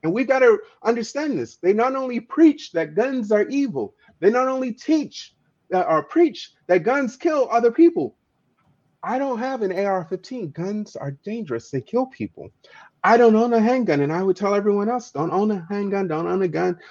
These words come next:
because guns are dangerous." I lost the only handgun I had in a tragic boating accident, so I'm against guns. But I would tell Black folks, and I would ask Black folks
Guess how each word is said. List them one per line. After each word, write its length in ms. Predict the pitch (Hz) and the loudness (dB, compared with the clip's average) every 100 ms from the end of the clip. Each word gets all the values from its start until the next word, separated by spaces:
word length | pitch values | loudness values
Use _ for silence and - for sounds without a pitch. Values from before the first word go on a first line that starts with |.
| _ | _
because 260 | - 127 - | 0 0 0
guns 300 | - 185 185 | 0 2 2
are 60 | 165 | 2
dangerous." 520 | 175 185 196 196 - - - - | 4 4 4 2 -2 -20 -20 -6
I 180 | 143 170 | 2 4
lost 460 | 180 175 185 - - | 6 4 2 -2 -4
the 180 | 147 135 | -4 -2
only 340 | 175 214 208 202 | 2 4 4 4
handgun 420 | 190 190 170 170 | 2 2 2 2
I 120 | 175 | 0
had 300 | 156 175 175 | -2 -4 -2
in 140 | 156 | 0
a 160 | 135 117 | 0 -2
tragic 500 | - 185 180 170 120 | -2 0 4 2 2
boating 300 | 160 175 151 | 4 6 4
accident, 440 | 113 - - 101 - _ | 0 -4 -10 -10 -12 _
so 140 | - 151 | -2 2
I'm 160 | 165 | 2
against 340 | 151 170 160 - | 2 2 0 -2
guns. 460 | 160 101 - - _ _ | -2 -2 -8 -18 _ _
But 320 | - 311 - _ _ _ _ _ _ _ _ _ _ _ _ - _ _ _ _ - | 2 2 2 _ _ _ _ _ _ _ _ _ _ _ _ -20 _ _ _ _ 0
I 240 | 175 240 | 2 4
would 520 | 269 202 202 190 202 | 4 4 6 8 6
tell 200 | - 220 | 4 4
Black 260 | 190 247 269 | 4 2 -2
folks, 400 | - 98 - - - | -8 -10 -12 -20 -10
and 140 | 131 156 | -4 0
I 120 | 233 | 4
would 140 | 226 | 4
ask 260 | - 302 - | 2 -2 -4
Black 240 | 170 135 | -6 -4
folks 400 | 135 95 - - | -4 -6 -8 -20